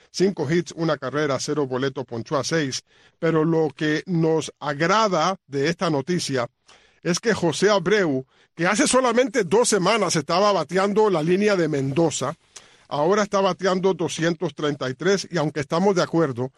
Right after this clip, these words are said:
que siguen siendo treinta y cinco puntos por debajo de su promedio de carrera,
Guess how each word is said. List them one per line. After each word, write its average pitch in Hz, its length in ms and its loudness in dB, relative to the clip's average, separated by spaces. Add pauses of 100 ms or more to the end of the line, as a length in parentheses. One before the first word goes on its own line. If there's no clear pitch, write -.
(280)
que 139 120 -6
siguen 170 320 0
siendo 170 340 0
treinta 139 340 -2
y 127 40 -4
cinco 170 300 -2
puntos 160 440 -2
por 147 200 -2
debajo 147 600 0
de 151 200 -2
su 147 260 -2
promedio 143 600 -2
de 143 200 -2
carrera, 127 640 -2